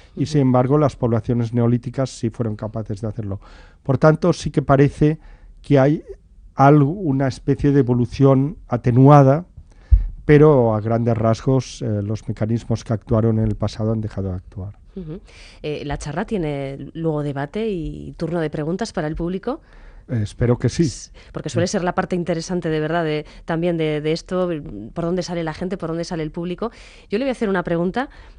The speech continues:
Speaker 2: que, que es posible que salga en, en la charla. Bueno, frente a pruebas científicas que se van acumulando con el paso del tiempo, ¿qué opinión le merece, eh, todo el mantenimiento de las tesis creacionistas? Que además últimamente por aquí ha estado muy de actualidad la cuestión, porque, bueno,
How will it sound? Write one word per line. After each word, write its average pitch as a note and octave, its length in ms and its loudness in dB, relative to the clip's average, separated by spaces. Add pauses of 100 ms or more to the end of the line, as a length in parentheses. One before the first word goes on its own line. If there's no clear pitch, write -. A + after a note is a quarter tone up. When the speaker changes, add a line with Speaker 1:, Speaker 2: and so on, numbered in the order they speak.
(120)
Speaker 2:
que, D#3 160 -6
que E3 80 -8
es - 60 -12
posible E3 340 -8
que D3 80 -10
salga C3 320 -10
en, C3 100 -12
en C#3 180 -16
la C3+ 100 -18
charla. C#3+ 380 -20
Bueno, C3 200 -14 (260)
frente E3+ 380 -2
a E3 100 -2
pruebas G#3+ 260 -4
científicas G3 520 -4
que - 80 -12
se D#3+ 120 -8
van D#3+ 140 -4
acumulando F#3 500 -4
con D3 120 -8
el C#3+ 100 -8
paso F3 240 -10
del D#3+ 160 -8
tiempo, A3+ 320 -6
¿qué E3+ 320 -6
opinión D#3 400 -6
le C#3+ 140 -6
merece, E3 420 -4 (440)
eh, D3+ 260 -6 (100)
todo F#3 480 -4
el F3+ 500 -4
mantenimiento F3+ 680 -2
de F3 80 -4
las F3 160 -10
tesis F#3+ 280 -10
creacionistas? F3+ 920 -10
Que - 80 -14
además D#3+ 300 -8
últimamente G3 480 -6
por F3+ 120 -8
aquí G3+ 260 -8
ha F#3+ 40 -8
estado F3+ 320 -8
muy F3 440 -6 (360)
de F3+ 100 -2
actualidad F#3+ 460 -2
la F3+ 80 0
cuestión, G3+ 380 -4
porque, D3+ 280 -10
bueno, F3 240 -8